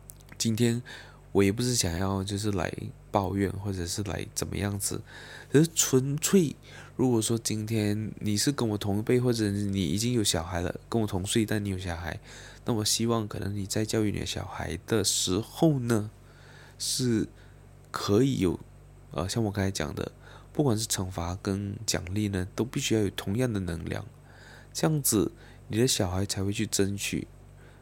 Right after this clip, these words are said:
那个好的能量，对吧？所以一样的嘛，一样的东西来的，所以这个也是我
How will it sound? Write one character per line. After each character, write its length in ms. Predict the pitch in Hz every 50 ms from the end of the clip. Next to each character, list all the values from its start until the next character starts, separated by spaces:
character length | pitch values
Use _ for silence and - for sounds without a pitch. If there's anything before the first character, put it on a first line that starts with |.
| - - - - -
那 180 | - 107 104 101
个 160 | 107 107 101
好 400 | 98 - - - - - 78 -
的 140 | 82 95 98
能 240 | 92 85 80 76 80
量， 200 | 85 85 80 - - - - - - - - - - - - - - - - - - - - -
对 120 | - - 101
吧？ 260 | 101 85 - - - - - - - - - - - - - - - - - - -
所 160 | - - 120
以 380 | 120 113 107 101 92 82 - - - - -
一 80 | 160
样 220 | 160 160 143 123 113
的 80 | 104
嘛， 160 | 98 95 98 - - - - - - - - - - - - - - - -
一 100 | - 143
样 160 | 135 131 123
的 80 | 117 110
东 200 | 110 101 98 98
西 160 | 98 - 107
来 140 | 90 76 71
的， 240 | - - - - - -
所 180 | - - - 107
以 120 | 95 90
这 160 | - - 127
个 100 | 139 160
也 140 | 156 123 82
是 120 | 80 - 117
我 220 | 104 90 76 -